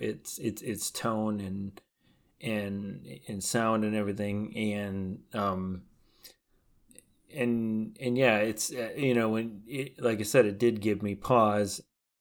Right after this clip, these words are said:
to, to reflect on, on it. And, you know, it, it,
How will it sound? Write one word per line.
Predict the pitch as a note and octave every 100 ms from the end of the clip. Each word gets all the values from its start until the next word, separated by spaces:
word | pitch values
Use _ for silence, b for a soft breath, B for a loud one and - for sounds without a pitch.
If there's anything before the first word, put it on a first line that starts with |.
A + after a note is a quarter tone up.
| _ _ _ _ _ _ _ C#3
to, | - A#2 G#2+
to | - A#2
reflect | G#2 - - E3 C3+ -
on, | G#2+ G2+ G2+ G#2 A2+ -
on | G2+ G#2
it. | G#2 G#2+ -
And, | - A2+ G#2+ G#2+ G#2+ G#2+ - _ _ _ _ _ _
you | D#3 A#2+
know, | G2+ F#2 -
it, | - - - _
it, | - C3 - B2+ B2+ A#2+